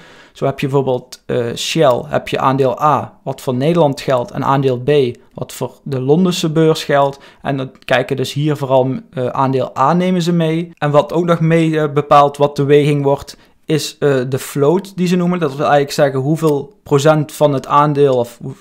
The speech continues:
hoeveel procent van de aandelen die er zijn is eigenlijk vrij verhandelbaar. Want vaak zul je zien dat een gedeelte van de aandelen vastzit bij de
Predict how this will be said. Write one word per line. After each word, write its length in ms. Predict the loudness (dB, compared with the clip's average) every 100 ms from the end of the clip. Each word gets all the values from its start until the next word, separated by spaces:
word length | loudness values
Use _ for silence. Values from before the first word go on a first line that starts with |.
| -8
hoeveel 240 | -4 -2
procent 360 | -2 0 -2 0
van 160 | -2 0
de 120 | 0
aandelen 420 | 0 2 2 2
die 100 | 0
er 80 | 0
zijn 240 | 0 0
is 100 | -4
eigenlijk 320 | -4 -2 -2
vrij 360 | -6 2 4 4
verhandelbaar. 840 | 2 2 4 2 4 4 4 0 -12 -20 _ -12
Want 160 | -10
vaak 280 | 2 2 2
zul 160 | -2 -2
je 100 | -2
zien 200 | -2 -2
dat 260 | -2 -6 -20 _
een 120 | -6
gedeelte 400 | -4 4 4 4
van 100 | 2
de 60 | 0
aandelen 440 | 2 2 0 0
vastzit 480 | 2 0 2 -2 0
bij 200 | 0 0
de 280 | 0 -2